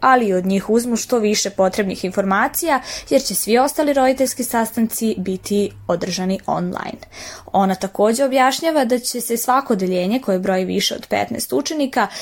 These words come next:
deliti na dve grupe, ali i da postoji opcija online nastave. Kako kaže, za sad je mali broj roditelja prijavio svoju decu za takav vid nastave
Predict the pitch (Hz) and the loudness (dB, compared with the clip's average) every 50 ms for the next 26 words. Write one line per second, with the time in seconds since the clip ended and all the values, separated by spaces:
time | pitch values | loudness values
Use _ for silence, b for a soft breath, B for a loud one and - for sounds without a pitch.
0 | B B - 233 233 247 269 - - 247 226 226 240 247 254 220 190 175 180 185 | B B 2 2 2 2 0 0 2 2 4 4 4 4 2 0 0 0 0 0
1 | 180 - - - - - - 233 B B B B B - - 226 220 226 196 190 | 0 -2 -6 -8 -8 -8 -14 -16 B B B B B -2 0 2 2 2 2 0
2 | 180 - 196 - - - 208 214 240 226 196 190 185 - - - 240 226 - - | -4 -6 -8 -8 -4 -2 0 0 2 2 0 -2 -4 -6 -6 -4 -4 -2 -2 -2
3 | 185 180 175 180 185 185 185 - - - - - - - - - - B B B | -2 -2 0 -2 -2 -2 -2 -2 -4 -6 -8 -10 -10 -10 -10 -10 -12 B B B
4 | B B B - - - - - - - 220 220 254 294 294 311 311 302 - - | B B B -10 -8 -6 -6 -8 -4 -2 0 2 2 0 2 2 2 2 2 0
5 | 233 233 240 233 - 302 302 320 302 330 311 302 311 302 302 302 285 226 220 240 | 0 -2 0 0 0 0 0 0 0 0 2 2 2 2 2 2 2 2 2 2
6 | 233 202 196 196 208 214 214 220 202 190 185 185 - 202 208 196 185 180 180 208 | 2 4 2 2 2 0 -2 -2 0 0 -2 -2 0 0 2 2 2 2 2 2
7 | 208 196 - - 202 185 185 180 185 175 185 - 208 196 202 196 - 190 180 180 | 2 2 0 0 0 0 2 2 0 -2 -2 -4 -4 -4 -4 -4 -2 -4 -4 -2
8 | - 202 190 202 208 196 220 214 208 208 - - - - - | -4 -2 0 0 0 0 -2 -2 -2 -4 -6 -8 -6 -6 -8